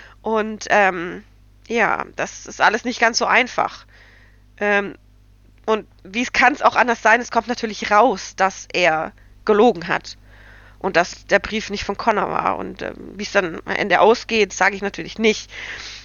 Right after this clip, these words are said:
Also die Story, äh, ist problematisch, die, ähm, Geschichte ist dramatisch und, ähm, die Schauspieler sind top. Das muss man, das muss man sagen. Also schauspielerisch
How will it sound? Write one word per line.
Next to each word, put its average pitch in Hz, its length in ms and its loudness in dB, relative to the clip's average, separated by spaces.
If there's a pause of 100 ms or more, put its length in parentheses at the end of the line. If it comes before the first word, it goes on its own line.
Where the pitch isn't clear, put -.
Also 202 160 2
die 214 120 0
Story, 247 680 2
äh, - 200 -2
ist - 380 -8
problematisch, 220 920 0
die, 190 320 -6 (840)
ähm, 180 420 0
Geschichte 202 640 0 (260)
ist - 300 -10
dramatisch 240 920 2 (360)
und, 220 440 -2
ähm, 196 440 0 (560)
die 220 100 -2
Schauspieler 226 720 2
sind 185 300 -8
top. - 420 4
Das - 140 -10
muss 233 120 -4
man, 208 220 -6
das - 160 -4
muss 196 140 -6
man 170 60 -8
sagen. - 300 -4
Also - 140 -8
schauspielerisch 226 540 -4